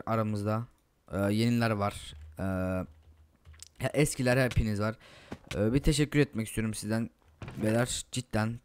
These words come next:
çok teşekkür ederim. İzlenmelerimiz ne kadar azsa da yüz bin kişi abone olmuş. Yani yüz bin kişi o kanala girip abone ol butonuna basmış.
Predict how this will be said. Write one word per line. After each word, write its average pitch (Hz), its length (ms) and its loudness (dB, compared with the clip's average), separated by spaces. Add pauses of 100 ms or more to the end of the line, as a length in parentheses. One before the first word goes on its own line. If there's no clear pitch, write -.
çok 107 180 2
teşekkür 110 340 -2
ederim. 107 280 2
İzlenmelerimiz 120 600 2
ne 120 160 2
kadar 123 140 0
azsa 117 280 0
da 117 60 0
yüz 120 300 0
bin 110 120 -2
kişi 127 380 -2
abone 113 260 0
olmuş. 113 320 0
Yani 107 140 0
yüz 117 220 2
bin 104 100 0
kişi 101 160 -4
o 104 40 0
kanala 104 300 -2
girip 98 220 -2
abone 110 220 0
ol 107 100 2
butonuna 98 420 -2
basmış. 123 540 0